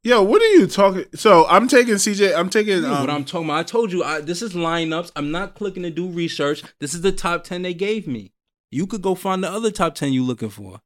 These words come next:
Speaker 1: No, I was just, I thought we were gonna discuss who I'm taking Jimmy Butler over, but I guess not.
Speaker 2: Y-, you told me to. Who else? Go ahead.
Speaker 1: No, that's it. I mean, I'm
Speaker 2: Okay.
Speaker 1: taking Jimmy Butler over,
Speaker 2: Yeah.
Speaker 1: um,
Speaker 2: Paul George, like you said.
Speaker 1: Paul George, Russell
Speaker 2: Russell
Speaker 1: Westbrook.
Speaker 2: Westbrook, yes.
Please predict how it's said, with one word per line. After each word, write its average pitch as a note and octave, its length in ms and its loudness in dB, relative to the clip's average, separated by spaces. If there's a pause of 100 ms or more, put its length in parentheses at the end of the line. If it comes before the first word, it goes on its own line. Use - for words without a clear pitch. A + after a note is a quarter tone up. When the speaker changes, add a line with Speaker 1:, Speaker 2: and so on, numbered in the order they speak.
(160)
Speaker 1:
No, B3+ 160 -2
I D#3+ 200 2
was A3+ 180 0
just, G#3 300 0
I F#3+ 100 2
thought A3 180 2
we G#3 80 -2
were F#3+ 80 2
gonna F3 200 -2
discuss C#3+ 400 -4
who E3 120 -6
I'm C#3 160 -4
taking C3+ 320 -8
Jimmy B2 240 -8
Butler A2 340 -12
over, G#2+ 260 -18 (100)
but E3 100 -12
I F3+ 120 -6
guess G#2+ 300 -12
not. D#2+ 320 -18 (100)
Speaker 2:
Y-, - 280 -18 (680)
you G3 220 -4
told A#3+ 300 0
me A#3 120 0
to. G3 160 -6
Who G#3 140 0
else? C#4+ 300 0
Go F3 160 -4
ahead. D#4 460 -4 (180)
Speaker 1:
No, C4 240 -4
that's D#4 240 -4
it. D#4+ 260 -4
I F#3 100 -12
mean, A#3 360 -12 (100)
I'm F#3 160 -14
Speaker 2:
Okay. E3 160 -6
Speaker 1:
taking - 240 -2
Jimmy F#3 220 -2
Butler F3 320 -2
over, D#3 600 -4
Speaker 2:
Yeah. E3+ 540 -10 (260)
Speaker 1:
um, C3+ 580 -4 (200)
Speaker 2:
Paul C#3 220 -8
George, D3 540 -8
like B2 120 -12
you D#3 80 -14
said. C#3 340 -8
Speaker 1:
Paul F#3 200 0
George, D#3+ 340 0
Russell D#3 280 -2
Speaker 2:
Russell C#3+ 60 0
Speaker 1:
Westbrook. D3 280 -2
Speaker 2:
Westbrook, D3+ 260 -4
yes. C#3+ 500 -10